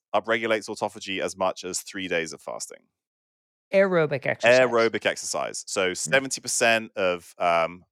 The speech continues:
Speaker 1: uh, V O two max wattage. So basically, your average going for a jog, sitting on a bike, uh, maybe even a brisk walk, you know, if you, if you're, if you're sort of going for it, that amount of exercise for thirty minutes gives you the same amount of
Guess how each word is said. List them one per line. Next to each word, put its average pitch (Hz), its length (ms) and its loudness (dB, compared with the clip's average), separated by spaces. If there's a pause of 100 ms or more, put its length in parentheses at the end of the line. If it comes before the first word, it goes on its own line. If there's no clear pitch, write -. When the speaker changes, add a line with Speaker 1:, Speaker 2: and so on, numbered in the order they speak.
Speaker 1:
uh, 80 180 -2
V 113 200 -2
O 113 60 0
two 117 240 -6
max 98 500 -2
wattage. 90 480 -4
So 104 220 -2
basically, 110 760 -2
your 101 240 -4
average 107 640 0 (140)
going 110 260 2
for 117 140 -6
a 104 40 -6
jog, 87 460 -2 (560)
sitting 113 380 -2
on 110 100 -4
a 104 60 -4
bike, 82 520 -2 (400)
uh, 85 280 4 (100)
maybe 131 380 2
even 120 200 -2
a 101 80 -4
brisk 107 320 -4
walk, 92 460 -4 (120)
you 101 100 -12
know, 92 100 0
if 98 140 -4
you, 95 180 -12
if 92 160 -12
you're, 92 140 -4 (100)
if 92 140 -14
you're 95 80 -12
sort 95 120 -8
of 87 80 -16
going 92 160 -4
for 104 140 -2
it, 98 160 -6
that 120 240 2
amount 117 260 2
of 104 60 0
exercise 123 440 -2
for - 80 -16
thirty 120 260 0
minutes - 320 -12 (680)
gives 117 180 -4
you 113 60 -2
the 104 60 -2
same 135 240 2
amount 120 340 0
of - 40 -12